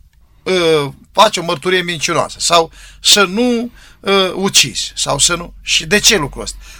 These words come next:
Păi Dumnezeu ne vrea binele, ne iubește și noi împlinind legea Lui, înseamnă că suntem în acest sistem de valori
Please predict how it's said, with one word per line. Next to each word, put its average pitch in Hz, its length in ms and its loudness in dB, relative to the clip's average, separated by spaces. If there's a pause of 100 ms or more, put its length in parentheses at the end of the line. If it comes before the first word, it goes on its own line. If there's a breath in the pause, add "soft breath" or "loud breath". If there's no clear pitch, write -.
(100)
Păi 113 200 -6 (120)
Dumnezeu 160 600 0
ne 185 160 -2
vrea 185 180 0
binele, 139 460 -6
ne 123 120 -6
iubește 143 600 -4 (260 loud breath)
și - 140 -4
noi 151 200 -4
împlinind 165 720 -4
legea 147 360 -2
Lui, 170 340 -4 (300 loud breath)
înseamnă 180 360 -6
că - 100 -12
suntem 202 300 -6
în 190 60 0
acest 196 260 0
sistem 190 380 -2
de 165 100 -4
valori 165 340 -2